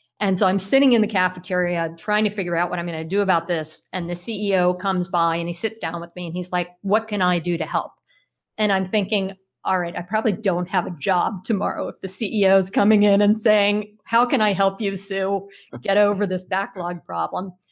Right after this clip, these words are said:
Um, but what I vowed to myself that day is if I did still keep my job,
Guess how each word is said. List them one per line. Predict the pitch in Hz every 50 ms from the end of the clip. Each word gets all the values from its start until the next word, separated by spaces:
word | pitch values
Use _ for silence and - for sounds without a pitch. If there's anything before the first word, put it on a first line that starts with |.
| _ _ _ _ _ _ -
Um, | 214 208 202 175
but | 240 247
what | 233 247 247
I | 226 226
vowed | 190 208 247 339 381 381 -
to | 285
myself | 240 220 208 190 - - 240 247 269 262 -
that | - 180 170 - - 165
day | 180 175 170 170 170 175 175 -
is | - 185 180 180 - - _ _ _ _
if | - 247 247 247 233
I | 214 214
did | 175 160 277 311 320 302
still | - - 233 180 175
keep | - - 190 - -
my | 180 180 170
job, | 175 - 185 170 170 165 165 170 170